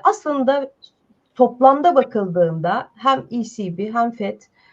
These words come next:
e, bu sıkı para politikasıyla, e,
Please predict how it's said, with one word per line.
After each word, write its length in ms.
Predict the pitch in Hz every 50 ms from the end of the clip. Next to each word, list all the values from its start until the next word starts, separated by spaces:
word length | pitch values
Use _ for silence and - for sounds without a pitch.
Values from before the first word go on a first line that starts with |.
| _ _ _ _ -
e, 300 | - 202 190 190 190 220
bu 220 | 277 285 247 - -
sıkı 300 | - 262 233 - 294 -
para 260 | 269 233 208 202 202
politikasıyla, 920 | 202 185 175 175 - _ - 175 175 - - 165 160 170 202 233 285 - _ _ _ _ _ _ _ _ _ _ _ -
e, 340 | 208 202 202 196 190 185